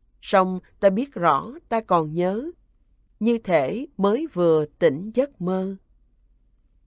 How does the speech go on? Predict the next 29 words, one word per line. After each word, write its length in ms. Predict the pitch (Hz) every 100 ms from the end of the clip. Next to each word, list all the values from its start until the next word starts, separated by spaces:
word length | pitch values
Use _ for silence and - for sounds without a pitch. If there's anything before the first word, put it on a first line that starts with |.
| _ _ _ _ _
Sáu. 500 | - 196 180 208 302 - _ _ _ _ _ _ _ _ _ _
Ngày 240 | 185 180
xưa 420 | 175 202 202 196 190
trên 200 | 208 190
bến 240 | 180 208 262
nước 200 | 285 -
sông 320 | - 247 226
Hằng, 380 | 185 175 156 151 - _ _ _ _ _ -
Ngài 200 | 185 175
cứu 360 | 185 208 302 349
thuyền 280 | 202 165 165
người 260 | 170 160
nọ 320 | 156 156 143 175 _
thoát 200 | 277 339 -
thân, 320 | 185 185 175 _ _ _ _ _ _ -
khi 160 | 233
bị 360 | 185 170 156 -
ác 220 | 269 339
xà 340 | - 185 165 175 -
kia 240 | 220 214 -
chụp 240 | 170 -
lấy, 360 | 180 196 247 359 - _ _ _ _ _ -
vì 300 | 175 175 165
thèm 440 | 190 175 165 160
thịt 160 | 185 170
sống 380 | - 185 214 330 -
khỏi 420 | _ 175 139 254 -
tai 260 | 202 190 190
ương. 320 | 196 196 190